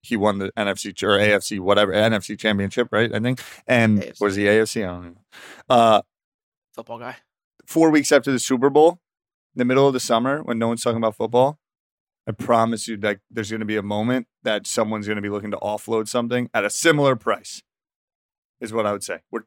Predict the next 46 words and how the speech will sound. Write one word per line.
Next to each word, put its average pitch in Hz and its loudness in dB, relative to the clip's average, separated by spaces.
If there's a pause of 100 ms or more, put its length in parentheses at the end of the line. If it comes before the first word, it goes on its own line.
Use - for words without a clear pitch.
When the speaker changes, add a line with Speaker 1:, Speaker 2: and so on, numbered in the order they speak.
Speaker 1:
two 156 -2
weeks 143 -4
leading 139 0
up 123 -2
to - -4
the 131 -2
Super 131 -4
Bowl, 143 6
and 120 0
a 117 -4
second-year 123 -2
quarterback 127 0
who 123 -8
just 110 -6
won 120 -4
is 110 -10
going 113 -4
to - -6
the 104 -8
Super 110 -10
Bowl. 127 2
Like, 110 -2 (260)
everything 135 0
couldn't 123 -4
be 113 -6
hotter. 117 -4 (480)
There 120 2
will 117 2
be 110 -2
a 104 -2
moment 95 -8
that 101 -8
is 101 -14
less. - -12 (440)
Tom 123 2
Brady 127 0
had 120 2
multiple 127 0
rings, 123 -4
and 107 -8 (720)
people 107 -10
weren't 101 -10
caring 98 -6
about 101 -8
his - -8
cards. - -12